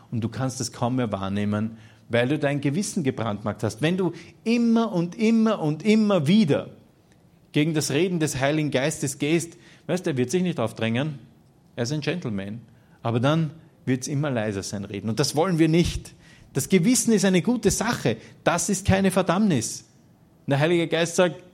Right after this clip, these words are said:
„Keine gute Idee.“ Wisst ihr, im, ähm, zweiten Korinther sieben, Vers zehn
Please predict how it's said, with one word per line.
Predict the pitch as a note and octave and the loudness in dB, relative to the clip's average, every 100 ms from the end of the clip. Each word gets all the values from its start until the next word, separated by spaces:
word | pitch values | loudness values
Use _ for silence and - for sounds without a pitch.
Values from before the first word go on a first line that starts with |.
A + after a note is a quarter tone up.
| - | -8
„Keine | - F#3 E3+ | 0 2 4
gute | C3+ B2+ | 4 4
Idee.“ | A#2 G#2 G2+ F2 - _ _ _ _ _ _ _ _ _ - | 2 2 -2 -4 -10 _ _ _ _ _ _ _ _ _ -2
Wisst | F#3+ - | 0 2
ihr, | G#3+ | 2
im, | F#3+ F3+ F3 E3 - | 4 2 2 0 -4
ähm, | A#2+ C3 C3+ C3+ C3+ C3+ C3+ | -2 0 0 0 0 0 -2
zweiten | C#3 D3+ E3 F3 | 0 -2 0 0
Korinther | E3 D#3+ D#3+ | 2 0 0
sieben, | D3 - F3 F#3 | -4 -4 -4 -2
Vers | D#3 C#3+ - | -2 -2 -2
zehn | B2+ B2 G2+ | -2 -2 -4